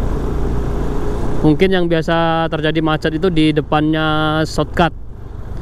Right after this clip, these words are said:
Shortcut Canggu sana sudah pasti macet panjang kalau di sana. Apalagi jam sore, jam makan siang, rame. Kita sudah dimasuk di daerah itu ya,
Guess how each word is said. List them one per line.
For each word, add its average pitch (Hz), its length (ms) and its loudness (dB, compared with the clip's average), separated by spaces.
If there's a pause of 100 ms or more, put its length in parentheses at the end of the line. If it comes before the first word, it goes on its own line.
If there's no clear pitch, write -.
(180)
Shortcut 147 320 2
Canggu 151 320 2
sana 160 320 2
sudah 147 160 -2
pasti 147 400 0
macet 135 360 0
panjang 135 600 2
kalau 123 160 0
di 123 120 0
sana. 123 340 2 (960)
Apalagi 139 480 2
jam 147 480 2
sore, 151 560 2 (640)
jam 139 200 4
makan 139 200 0
siang, 147 640 0
rame. 139 560 0 (2500)
Kita 240 240 4
sudah 233 240 0
dimasuk 226 880 -2
di 208 160 2
daerah 202 680 0
itu 214 220 0
ya, 175 180 2